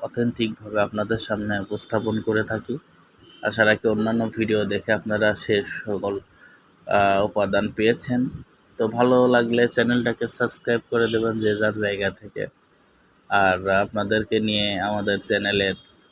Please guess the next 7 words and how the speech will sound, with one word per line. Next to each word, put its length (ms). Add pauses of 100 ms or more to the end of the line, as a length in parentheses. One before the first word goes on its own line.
(500)
বিশেষ 360
আয়োজন 400
কেমন 380
ছিল 340
সেটা 320
জানিয়ে 400
দেবেন। 400